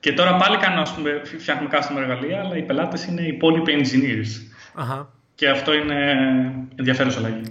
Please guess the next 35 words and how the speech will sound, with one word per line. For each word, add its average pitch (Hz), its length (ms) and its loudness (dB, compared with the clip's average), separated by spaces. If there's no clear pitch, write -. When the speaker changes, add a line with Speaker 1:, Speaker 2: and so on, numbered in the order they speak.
Speaker 2:
Είναι, 160 280 -4
είναι 151 160 -4
πολύ 143 180 -6
ενδιαφέρον, 117 380 -12
ναι. 123 80 -16
Speaker 1:
Μμμ. 113 280 -8
Speaker 2:
Α, 185 100 -8
λοιπόν, 175 540 -2
το 175 560 -2
απόψινό 190 880 0
θέμα, 170 500 0
και 175 100 -10
σε 156 120 -6
κάλεσα 196 320 -4
εδώ 151 100 -6
πέρα 143 200 -6
να 185 80 -4
μιλήσουμε, 139 600 -8
ε, - 140 -10
ε, 156 500 -6
ε, 143 80 -12
είναι 214 280 -4
το 240 140 -2
per-, 170 380 -6
per-, 180 60 -4
persistence 170 680 -2
layer, 139 560 -2
όπως - 260 -10
το, 131 580 -6
έτσι, 139 140 -10
όπως 139 140 -12
το 151 80 -6
ονομάσαμε 139 500 -4
μεταξύ 135 320 -6
μας, 131 320 -8